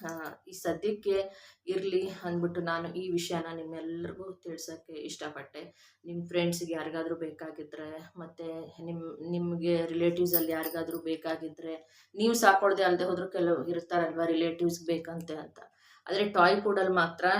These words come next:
ಅದಕ್ಕೇನು ಜಾಸ್ತಿ ಏನು ಕಷ್ಟಪಡೋದು ಬೇಕಾಗಿಲ್ಲ. ಅದು ಎರಡ್ ಟೈಮ್ ಅದಕ್ಕೆ ಫುಡ್ ಹಾಕ್ಬಿಟ್ರೆ ಆಯ್ತು. ಅಂದ್ರೆ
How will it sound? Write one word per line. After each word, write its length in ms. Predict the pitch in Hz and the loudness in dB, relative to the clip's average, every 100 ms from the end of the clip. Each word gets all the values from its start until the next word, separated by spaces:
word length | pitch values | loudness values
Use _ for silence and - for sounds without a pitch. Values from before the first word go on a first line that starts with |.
| 208 185 | 4 4
ಅದಕ್ಕೇನು 640 | 170 180 - 175 180 196 | 4 0 0 2 2 2
ಜಾಸ್ತಿ 500 | 185 165 170 - - | 2 4 4 0 2
ಏನು 460 | 185 165 175 175 170 | 4 4 4 2 0
ಕಷ್ಟಪಡೋದು 640 | 160 - 160 175 165 156 | -6 -8 -8 -4 -6 -6
ಬೇಕಾಗಿಲ್ಲ. 580 | 156 156 175 170 165 156 170 - _ - _ - | -8 -6 -2 -2 -2 -4 -6 -12 _ -20 _ -6
ಅದು 560 | 170 175 180 175 170 170 | -2 4 6 8 8 6
ಎರಡ್ 320 | 180 185 180 | 6 4 2
ಟೈಮ್ 240 | 196 202 | 2 2
ಅದಕ್ಕೆ 220 | 185 175 | 2 0
ಫುಡ್ 240 | - 180 175 | 0 0 2
ಹಾಕ್ಬಿಟ್ರೆ 720 | 180 170 170 180 185 170 - | 0 0 -4 -6 -4 -4 -4
ಆಯ್ತು. 300 | 156 160 160 | -4 -4 -6
ಅಂದ್ರೆ 640 | - 175 170 165 165 - | -12 -6 -4 0 -2 -2